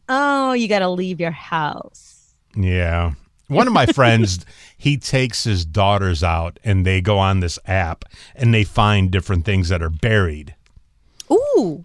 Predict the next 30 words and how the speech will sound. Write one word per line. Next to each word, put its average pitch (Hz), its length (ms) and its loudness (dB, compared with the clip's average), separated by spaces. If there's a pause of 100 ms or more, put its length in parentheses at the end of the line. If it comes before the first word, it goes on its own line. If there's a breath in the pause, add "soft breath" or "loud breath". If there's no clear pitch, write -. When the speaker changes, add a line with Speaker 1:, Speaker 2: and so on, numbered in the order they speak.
Speaker 1:
that 233 140 -2
sounds 554 180 0
like - 100 2
fun, 165 220 -2
like 220 100 -2
a 269 60 4
real 277 180 4
scavenger 349 420 0
hunt. 175 140 2
Speaker 2:
Like 101 140 2
a 113 80 0
scavenger 107 640 0
hunt. 101 240 2
So 120 120 2
when 113 180 4
you 110 120 4
go, 110 640 4 (260 loud breath)
you 117 160 2
find 120 720 4
the, 104 340 4
uh, 95 280 2
bottle 95 480 4
that's, 92 320 -2
that's 92 260 0
buried 98 460 2
with 92 120 0
the 95 80 0
note 92 300 4
in 87 120 2
it. 95 180 -4